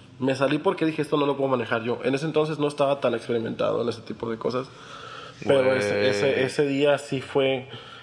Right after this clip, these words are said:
Speaker 1: como que yo siento que sí fue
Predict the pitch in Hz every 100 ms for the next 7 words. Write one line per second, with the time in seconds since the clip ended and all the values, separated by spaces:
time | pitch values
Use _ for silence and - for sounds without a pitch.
0 | - - - - 123 123 - 131 120 117
1 | - 170 175 175 202 151 - 135 - 135
2 | 127 120